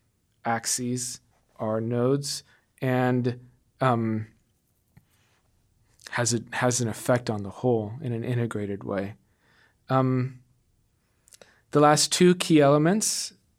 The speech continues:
are that it's bounded, right? Uh,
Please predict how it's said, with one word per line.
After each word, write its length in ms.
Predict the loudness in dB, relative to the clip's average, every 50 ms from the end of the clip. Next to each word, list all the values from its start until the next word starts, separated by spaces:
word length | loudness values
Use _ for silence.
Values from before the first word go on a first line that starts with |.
| _ _ _ _ _ _ 2
are 120 | 4 4 6
that 220 | 6 6 6 6
it's 520 | 4 2 2 0 -2 -2 -2 -4 -6 -8 _ _ _ _ _ _ _ _ _ _ _ _ _ _ _ _ _ _ _ _ _ -2
bounded, 640 | 0 2 4 4 2 2 0 -4 -6 -10 -12 -16 -20 _ _ _ _ _ _ _ _ _ -12
right? 280 | -10 -8 -8 -8 -10 -14 _ _ -12 -6
Uh, 320 | -4 -2 -2 -2 -2 -4